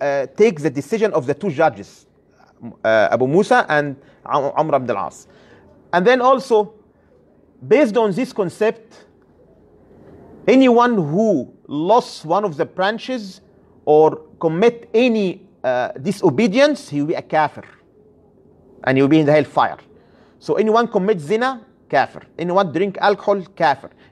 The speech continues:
Anyone steal, kafir, kafir, kafir.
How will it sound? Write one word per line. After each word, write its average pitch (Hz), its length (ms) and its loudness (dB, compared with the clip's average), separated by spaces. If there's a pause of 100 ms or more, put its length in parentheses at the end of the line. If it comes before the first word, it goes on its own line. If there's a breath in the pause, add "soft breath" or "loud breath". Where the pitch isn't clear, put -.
Anyone 196 520 -2
steal, 202 420 -4 (120)
kafir, 151 460 0
kafir, 165 340 -2
kafir. - 400 -4